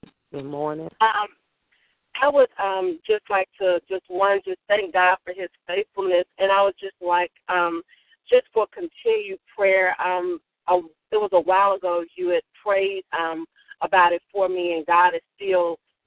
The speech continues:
Speaker 2: keeping me, but just reinforcing, um, someone said something, um, an untruth about me on my job, and you were, the Lord revealed to you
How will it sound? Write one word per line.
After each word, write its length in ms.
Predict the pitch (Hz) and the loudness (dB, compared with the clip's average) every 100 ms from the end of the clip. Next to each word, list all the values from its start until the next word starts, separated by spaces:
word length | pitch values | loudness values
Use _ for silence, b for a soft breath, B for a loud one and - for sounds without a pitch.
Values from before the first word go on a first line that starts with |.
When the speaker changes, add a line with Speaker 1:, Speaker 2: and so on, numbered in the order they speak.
| _ | _
Speaker 2:
keeping 380 | 466 - 190 - | -20 -6 0 0
me, 160 | 170 175 | 0 0
but 140 | 175 | -2
just 240 | - 196 - - 170 | 0 -2 -2 -16 -6
reinforcing, 840 | 196 196 180 - 190 190 190 175 - | -2 0 -2 -2 -2 0 -2 -4 -2
um, 240 | 175 175 165 b b - | -2 -2 -6 b b -2
someone 320 | 233 214 196 - | 0 0 -2 -2
said 200 | 208 190 - | -2 -2 -2
something, 520 | 185 185 185 175 165 - | -6 -2 0 0 -2 0
um, 320 | 170 165 156 _ _ 175 | 0 0 -4 _ _ -8
an 100 | 165 | -2
untruth 520 | 202 202 - 247 208 - | 0 0 -2 -2 -2 -2
about 260 | 180 185 | 2 2
me 120 | 180 175 | 2 -4
on 200 | 170 160 | -4 -2
my 140 | 160 - | -4 0
job, 380 | 185 180 170 165 _ _ _ 180 | 2 4 2 -2 _ _ _ -12
and 180 | 185 | -10
you 160 | 190 208 | -12 -10
were, 220 | 190 185 - - | -6 -6 -8 -6
the 80 | 180 | -2
Lord 300 | 180 196 190 | 0 0 0
revealed 380 | 180 190 196 190 190 | -4 -2 -2 -2 -10
to 60 | |
you 280 | 175 175 | -4 -2